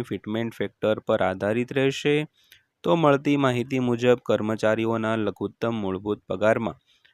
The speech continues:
બમ્પર વધારો થવાની શક્યતા છે. જો આપણે ઉદાહરણ જોઈએ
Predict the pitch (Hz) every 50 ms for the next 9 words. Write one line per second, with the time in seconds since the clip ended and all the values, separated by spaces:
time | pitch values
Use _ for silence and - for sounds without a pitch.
0 | _ _ _ _ 120 123 135 147 151 160 160 160 147 143 127 117 117 117 120 127
1 | 131 127 - 123 110 107 110 110 110 113 113 - - 95 - _ - 107 110 -
2 | 120 120 123 120 - 139 135 135 135 139 - _ _ _ - - _ _ _ _
3 | _ _ - 135 139 147 151 151 151 160 156 156 147 131 123 120 113 117 123 127
4 | 131 131 135 127 - 123 120 117 101 90